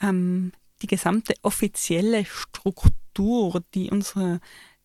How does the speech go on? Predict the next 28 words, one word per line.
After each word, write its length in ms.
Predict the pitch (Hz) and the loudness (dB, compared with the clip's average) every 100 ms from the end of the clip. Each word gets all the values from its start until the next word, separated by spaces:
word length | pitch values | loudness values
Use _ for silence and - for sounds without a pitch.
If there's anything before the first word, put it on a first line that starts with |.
| _ - | _ -8
die, 120 | 190 - | -8 -4
die 80 | 196 | -4
sich 200 | - 180 | -2 -2
da 120 | 170 | 0
so 160 | 170 180 | 0 -2
herumbewegt. 800 | 185 180 180 175 165 170 - - - _ - | 0 0 0 0 0 -2 -4 -20 -20 _ -6
Das 160 | 190 | -2
ist 180 | 190 - | -2 2
nicht 300 | 220 - - | 2 2 0
nur 100 | 196 | 0
die 120 | 190 | 0
Politik, 640 | - 170 165 - 254 - - - - | -2 -2 -2 -2 -4 -4 -14 -12 -12
sondern 400 | - 190 185 180 | -4 2 2 2
das 220 | 190 - | 0 -2
sind 240 | - 196 208 | -2 -2 0
auch 340 | 170 170 180 - _ _ _ - | -2 -2 -4 -16 _ _ _ -14
zum 200 | - 180 | -4 -2
Beispiel 480 | 170 - - 175 - - | -2 -2 -2 -2 -4 -2
Medien, 1000 | 190 190 208 202 196 185 185 180 180 180 | 2 4 2 2 0 2 2 2 0 0
das 220 | 175 - | -4 -2
sind 300 | 185 175 185 - | 0 0 -4 -2
Lobbyisten, 920 | 185 190 190 226 - - - 208 202 - - - _ - | 0 2 2 0 -2 -6 -2 0 0 -2 -18 -20 _ -4
das 220 | 202 - | -2 0
sind 280 | 208 202 - | 0 0 2
eigentlich 480 | 185 220 208 190 185 - - _ _ | 2 4 2 0 -2 -8 -14 _ _
alle 360 | - 220 247 226 - - | 0 4 4 2 -4 -2
Menschen, 640 | 180 175 185 226 - 220 - | 0 2 2 2 0 -2 0
alle 220 | 185 180 | 0 0